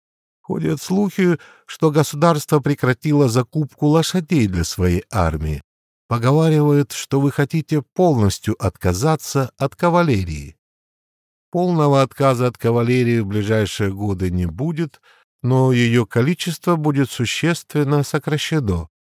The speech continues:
в несколько раз. Это связано с армейской реформой и из экономических соображений. Содержание кавалерии обходится намного дороже содержания пехотинца, и на практике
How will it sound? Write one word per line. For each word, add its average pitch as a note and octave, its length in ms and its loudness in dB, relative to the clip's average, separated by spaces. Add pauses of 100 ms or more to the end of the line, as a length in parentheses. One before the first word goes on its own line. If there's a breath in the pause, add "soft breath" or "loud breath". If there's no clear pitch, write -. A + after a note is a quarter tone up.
(120)
в E2+ 160 -6
несколько D#3+ 600 0
раз. E2+ 420 -4 (520)
Это A#2 240 -2
связано G#2+ 540 2
с - 140 -6
армейской G#2 540 0
реформой C#3 640 2 (340 loud breath)
и F3+ 160 0
из C#3+ 380 -2
экономических A#2+ 840 -2
соображений. G2 920 0 (400)
Содержание A2+ 800 0
кавалерии C3 580 2
обходится C3+ 720 0
намного C3 540 0
дороже C3+ 440 0
содержания G2 720 0
пехотинца, C#3 840 -2 (300 loud breath)
и B2 100 -4
на A#2+ 160 2
практике A2 840 0